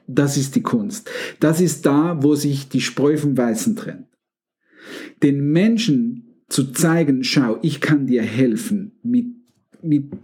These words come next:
meinem ganzen Wesen kann ich dich voranbringen." Und es geht nicht darum, welches Programm ich habe, sondern die entscheidende Frage ist, lieber potenzieller Kunde, "Willst du?" Da liegt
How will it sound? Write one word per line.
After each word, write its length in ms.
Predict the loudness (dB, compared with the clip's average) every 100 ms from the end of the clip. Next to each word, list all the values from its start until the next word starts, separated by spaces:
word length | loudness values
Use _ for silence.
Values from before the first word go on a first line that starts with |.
| -16 -6
meinem 920 | 0 2 2 2 2 0 0 -2 0
ganzen 540 | 2 2 2 2 4
Wesen 380 | 4 4 2 0
kann 220 | 2 2
ich 160 | 0 -2
dich 240 | -4 -2
voranbringen." 880 | 0 0 2 0 0 -4 -6 -12 -20 _ _ _ _ _ _ _ _
Und 200 | -2 0
es 140 | 0 2
geht 220 | 2 2
nicht 240 | -2 0
darum, 300 | 0 2 2
welches 340 | 0 0 -2 0
Programm 440 | 0 2 2 2
ich 180 | 0 0
habe, 300 | 0 0 2
sondern 480 | 2 2 0 0 0
die 200 | 0 0
entscheidende 500 | 2 2 2 0 -2
Frage 420 | 0 0 0 0
ist, 180 | 0 2
lieber 280 | 2 2
potenzieller 760 | -2 -2 0 0 2 2 2 -2
Kunde, 420 | -2 0 -2 -4 -6
"Willst 600 | 2 4 4 -2 -4 -6
du?" 280 | -6 -12 _ _ _ _ _ _ _ _ _ 0
Da 420 | 2 2 0 -8 _ _
liegt 560 | -2 0 0 -2 -10